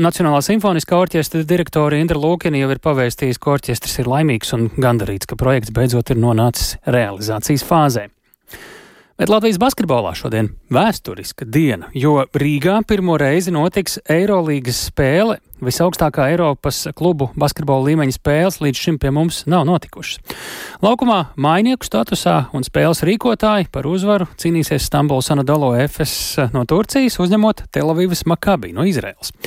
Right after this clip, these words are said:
Kāpēc šāda spēle notiek Rīgā un vai tas varētu dot kādu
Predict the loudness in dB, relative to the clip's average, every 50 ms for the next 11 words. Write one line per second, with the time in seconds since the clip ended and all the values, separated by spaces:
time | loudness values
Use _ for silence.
0 | -14 -14 -16 -16 -18 -20 -8 _ 0 0 2 4 2 2 2 -2 -4 -6 -6 -6
1 | -6 -6 -6 -2 0 2 4 4 4 2 2 2 0 -2 -2 -2 -4 -2 -2 0
2 | 0 0 0 -2 -2 -2 -2 -2 -2 -4 -10 -14 -12 -10 -10 -2 0 2 4 4
3 | 2 2 2 0 -2 -2 -4 -6 -2 0 0 0 -2 -2 -2 0 2 2 2 0